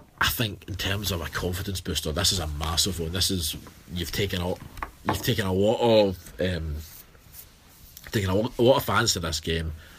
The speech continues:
um, and there was always a feeling that you had to win it. Um, a big derby as well, and, and they went, they went away and done it. And it, again,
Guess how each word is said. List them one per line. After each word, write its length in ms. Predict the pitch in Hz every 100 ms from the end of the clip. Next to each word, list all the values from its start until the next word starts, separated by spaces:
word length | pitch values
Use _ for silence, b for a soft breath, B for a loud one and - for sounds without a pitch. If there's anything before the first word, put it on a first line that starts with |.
| B B B -
um, 640 | 85 80 80 80 80 76 - - - -
and 420 | 85 82 82 87
there 60 |
was 100 | 87
always 220 | 95 95 -
a 20 |
feeling 260 | 92 87
that 100 | 87
you 60 | -
had 240 | - 90 -
to 80 | 85
win 180 | 82
it. 120 | 110 - B B B B B B B - - - - - - - - - -
Um, 300 | 90 85 80
a 160 | 85
big 320 | 90 - 117 87
derby 400 | 87 90 90 87
as 140 | 80
well, 340 | 85 87 87 -
and, 220 | 92 85 -
and 160 | 101 101
they 40 |
went, 320 | 98 101 -
they 100 | 107
went 200 | 104 104
away 140 | 110 101
and 100 | 92
done 140 | 101
it. 80 | 101
And 140 | 104 104
it, 160 | - - -
again, 360 | 120 120 101